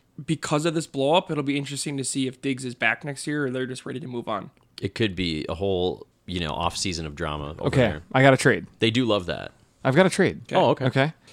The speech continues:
Speaker 3: Um, it's a salary cap saving trade too. Okay.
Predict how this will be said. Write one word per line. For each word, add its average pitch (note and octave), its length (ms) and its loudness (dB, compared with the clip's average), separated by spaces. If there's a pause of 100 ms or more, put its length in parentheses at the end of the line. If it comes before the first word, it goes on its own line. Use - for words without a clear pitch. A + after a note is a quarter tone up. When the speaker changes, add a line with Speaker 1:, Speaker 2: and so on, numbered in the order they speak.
(120)
Speaker 3:
Um, B2 520 6 (240)
it's D3+ 160 2
a C#3+ 140 6
salary E3+ 400 6
cap D3 240 0
saving B2 300 6
trade - 360 -2
too. - 220 -2 (160)
Okay. A#2 320 0